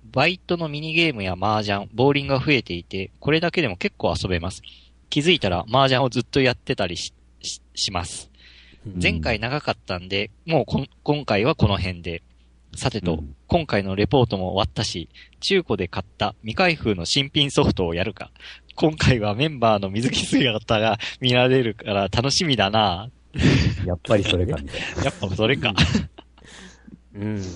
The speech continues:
Speaker 3: から多分箱は開けてるっていう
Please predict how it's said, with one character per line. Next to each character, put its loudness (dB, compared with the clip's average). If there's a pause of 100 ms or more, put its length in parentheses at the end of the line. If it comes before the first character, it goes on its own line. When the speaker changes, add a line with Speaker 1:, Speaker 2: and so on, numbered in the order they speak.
(720)
Speaker 3:
か -8
ら -6
多 -2
分 -6
箱 -8
は -2
開 -2
け -4
て -10 (100)
る -6
っ -8
て -4
い -2
う -14